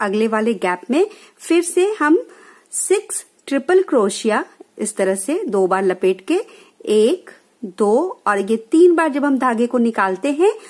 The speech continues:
क्रोशिया को धागे में से, तो इसको हम triple क्रोशिया बोलते हैं। तो ये इसको हम complete कर लेते हैं। ये देखिए, ये पूरा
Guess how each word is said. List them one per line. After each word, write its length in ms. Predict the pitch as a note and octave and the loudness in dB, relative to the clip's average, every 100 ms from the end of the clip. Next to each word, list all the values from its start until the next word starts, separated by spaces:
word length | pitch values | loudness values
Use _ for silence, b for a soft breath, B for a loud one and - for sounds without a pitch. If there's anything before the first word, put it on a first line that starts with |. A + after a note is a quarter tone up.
| B B | B B
क्रोशिया 320 | B3 A#3+ D4+ D4 | 0 2 2 0
को 140 | D#4+ | 0
धागे 300 | C#4 C4+ C#4+ | 0 0 2
में 100 | D4+ | 0
से, 180 | D4 G4 | 0 -2
तो 120 | F4 | -2
इसको 260 | A#3+ - C4+ | -4 -2 0
हम 100 | G4 | 0
triple 300 | D#4+ - F#3+ | 0 -2 -2
क्रोशिया 380 | F#3 F3 F#3 | 0 0 -2
बोलते 340 | E3+ E3+ F3 F3+ | -2 -2 -2 -4
हैं। 160 | F3 F3+ B B B | -6 -8 B B B
तो 60 | A#3 | -4
ये 280 | A3+ E4+ F#4 - | 0 2 2 0
इसको 260 | A3+ - | -6 -2
हम 160 | A#3+ A3+ | 0 0
complete 400 | G#3+ F#3 F#3+ A3 | -2 -4 -4 -4
कर 120 | C#4 | -4
लेते 260 | C#4 D4+ E4+ | -2 -2 -2
हैं। 180 | E4+ G4+ - _ _ _ _ _ _ _ _ _ _ _ _ _ _ _ _ _ _ _ _ _ b b b b - | -2 -2 -4 _ _ _ _ _ _ _ _ _ _ _ _ _ _ _ _ _ _ _ _ _ b b b b -8
ये 120 | B3+ | -4
देखिए, 420 | C#4 D#4+ - F4+ G4+ _ - | -2 -2 -2 -4 -4 _ -4
ये 80 | A#3 | -4
पूरा 480 | A#3 A#3+ A#3+ C#4 | -2 -2 0 -2